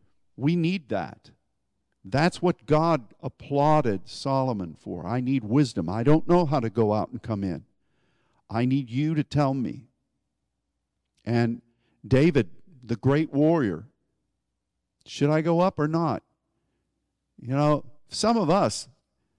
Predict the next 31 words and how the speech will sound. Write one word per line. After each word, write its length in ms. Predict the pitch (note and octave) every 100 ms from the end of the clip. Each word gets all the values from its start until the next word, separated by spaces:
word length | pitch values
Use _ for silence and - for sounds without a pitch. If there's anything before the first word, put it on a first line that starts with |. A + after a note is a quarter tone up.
| _ _ _ _
if, 340 | B2+ A2 - -
if 180 | A2+ D3
I 140 | F3+
was 220 | G#3+ C#3+
going 240 | D#3 C#3 B2+
out 180 | B2
to 60 | B2
war, 340 | A2+ A#2 A#2
I'd 240 | A#2+ D#3 E3+
be 140 | D3
asking 320 | C3 B2 B2
God 260 | A#2 A#2+ G#2+
this 180 | C#3+ C3+
all 220 | A2 G#2+
the 80 | G2+
time. 440 | B2 B2+ G#2 F2 - _
"You 140 | - G2
sure 340 | - E3+ G3
you 140 | A#3+ A3+
want 200 | A#3 A3
me 100 | F#3+
to 80 |
go, 200 | F3+ G#3
Lord? 300 | G#3 G3+ G#3
Isn't 160 | D#3+ F3+
there 140 | D#3+
some 180 | D3+ C#3
other 180 | C3 A2+
way, 360 | G2 B2 B2 B2+
you 160 | A#2+
know?" 300 | B2 A#2+ B2